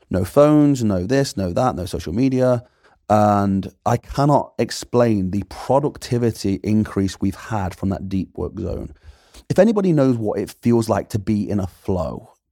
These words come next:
when you're in a flow, nobody's bothering you. You manage to get settled into your work. You're not distracted by YouTube or cat videos or your social media pages.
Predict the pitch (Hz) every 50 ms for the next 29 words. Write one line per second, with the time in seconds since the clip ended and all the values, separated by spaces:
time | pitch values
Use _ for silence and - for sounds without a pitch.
0 | _ _ _ 120 127 147 151 151 151 135 143 135 120 - - - 104 92 90 92
1 | 101 113 135 147 165 170 160 120 - 101 98 92 95 95 95 95 95 95 92 92
2 | 95 92 92 101 - _ _ - 104 101 110 117 131 135 131 - 104 107 90 -
3 | - - 127 107 135 131 127 - - 113 104 92 82 98 104 127 127 156 147 -
4 | - - 127 - - - 135 143 147 131 117 104 101 - - - 123 143 143 -
5 | - - - - - 101 95 98 101 98 98 95 95 98 95 95 101 117 135 135
6 | 135 139 139 - 147 143 - 143 120 107 104 90 - 98 92 90 92 90 90 90